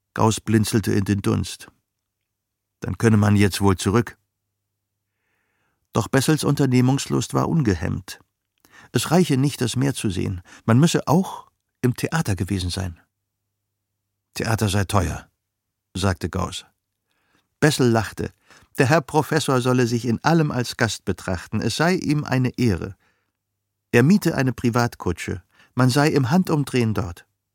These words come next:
Die Reise dauerte vier quälende Tage.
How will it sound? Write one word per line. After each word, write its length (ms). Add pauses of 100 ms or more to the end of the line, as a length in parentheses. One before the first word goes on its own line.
(1500)
Die 80
Reise 380
dauerte 480
vier 600
quälende 640
Tage. 420